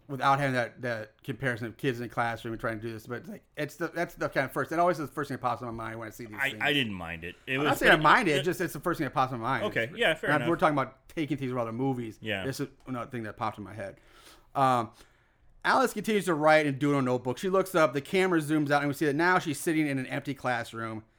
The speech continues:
Speaker 1: She looks around in confusion, then back in her notebook, and now she sees the Mister Bedevil V for Vendetta logo written in blood on her notebook page.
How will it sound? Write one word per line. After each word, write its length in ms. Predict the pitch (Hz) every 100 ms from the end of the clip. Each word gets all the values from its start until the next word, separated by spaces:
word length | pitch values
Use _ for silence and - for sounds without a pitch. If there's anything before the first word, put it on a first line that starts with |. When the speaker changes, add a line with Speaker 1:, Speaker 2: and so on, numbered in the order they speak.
| _ _ _ _ _
Speaker 1:
She 120 | - 185
looks 200 | 220 214
around 140 | 190
in 60 | 185
confusion, 500 | 156 160 151 147 147
then 120 | 131
back 380 | 113 165 190 190
in 60 |
her 40 | 147
notebook, 400 | 143 139 143 131
and 100 | 143
now 180 | 160 170
she 120 | 175
sees 280 | 135 156 135
the 120 | 135
Mister 340 | 139 156 -
Bedevil 680 | 143 123 113 151 151 139 131
V 200 | 123 147
for 140 | 151
Vendetta 340 | 131 127 139 139
logo 380 | 127 123 120 120
written 280 | 151 165
in 120 | 135 117
blood 540 | 117 139 165 160 156
on 140 | 143 135
her 60 |
notebook 500 | 120 135 139 127 113
page. 480 | 131 117 113 110 -